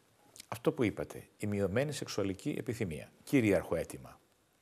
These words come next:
Δεν έχω διάθεση να κάνω σεξ. Και αυτό, ξέρετε, δημιουργεί φορτίσεις, όπως είπατε πιο πριν, πολύ σωστά.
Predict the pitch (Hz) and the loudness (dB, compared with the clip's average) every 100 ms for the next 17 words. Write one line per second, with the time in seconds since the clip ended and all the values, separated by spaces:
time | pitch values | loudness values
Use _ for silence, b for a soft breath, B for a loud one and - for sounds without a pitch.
0 | _ _ 107 123 113 101 110 113 - 95 | _ _ 0 0 0 4 4 4 -2 -4
1 | 92 82 - - - - b b b b | -4 -6 -10 -14 -18 -20 b b b b
2 | b b b - 87 110 120 110 104 92 | b b b -4 0 4 6 6 4 2
3 | 92 92 120 117 92 - 113 98 101 - | 0 0 -2 0 -2 4 4 4 -4 -6
4 | - - 92 104 92 - 82 104 95 95 | -8 -6 -2 -2 -2 -4 -4 -2 0 -2
5 | 90 82 - 98 | -2 -4 0 0